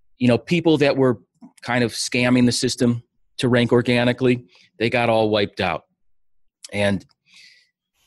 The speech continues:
Will Reynolds, the owner of Sear Interactive, he did this great speech, and it, it really hit me, hit home with me. He says,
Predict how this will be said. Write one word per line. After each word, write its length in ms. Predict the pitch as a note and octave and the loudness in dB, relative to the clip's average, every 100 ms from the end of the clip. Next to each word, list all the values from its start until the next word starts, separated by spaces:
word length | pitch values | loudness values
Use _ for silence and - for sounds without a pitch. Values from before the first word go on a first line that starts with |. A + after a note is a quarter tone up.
| _ _ _ _ | _ _ _ _
Will 260 | B2+ C#3+ C#3 | 0 2 4
Reynolds, 320 | C3 C3 A#2 | 2 0 -2
the 120 | A#2+ | 0
owner 140 | B2 A#2+ | 2 2
of 80 | |
Sear 220 | - C3 B2 | 0 0 0
Interactive, 520 | A2+ A#2 A#2 A#2 A#2 | 0 0 -2 -2 -4
he 80 | G#2+ | -4
did 160 | B2+ | -4
this 140 | A#2 - | -6 -4
great 240 | B2 A#2 | -2 -2
speech, 400 | - - A2+ - | -4 -4 -4 -4
and 80 | F2+ | -8
it, 120 | F2+ | -8
it 140 | F#2 F2+ | -10 -4
really 340 | A#2 C3+ A2 | -2 0 0
hit 200 | G#2 A#2 | -2 -4
me, 120 | G#2+ - | -4 -4
hit 220 | A#2+ G#2 | -2 0
home 180 | A#2 A2 | 0 0
with 120 | G#2 | 0
me. 120 | A2+ | 0
He 80 | G#2+ | 0
says, 300 | - G#2+ | 0 -2